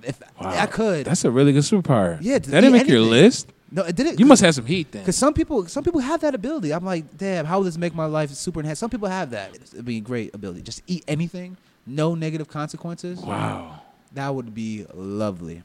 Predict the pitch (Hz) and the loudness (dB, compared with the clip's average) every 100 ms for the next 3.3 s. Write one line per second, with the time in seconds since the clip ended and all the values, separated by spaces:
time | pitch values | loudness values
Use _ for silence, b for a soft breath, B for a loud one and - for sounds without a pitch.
0 | - 160 226 - 220 233 _ - 170 180 | -4 0 0 2 2 0 _ 2 4 6
1 | 120 120 240 415 123 135 143 156 - 123 | 6 8 8 6 2 -2 -4 -6 -8 -4
2 | 151 147 147 101 160 160 165 165 170 180 | -2 0 -2 -2 -4 -2 0 0 0 -2
3 | 190 180 | -4 -6